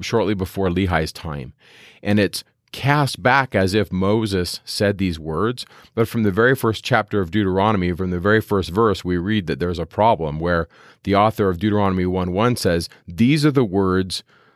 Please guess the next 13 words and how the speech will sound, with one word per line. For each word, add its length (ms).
which 400
Moses 580
said 420
when 200
he 120
was 180
on 140
the 160
other 300
side 340
of 100
the 120
Jordan." 520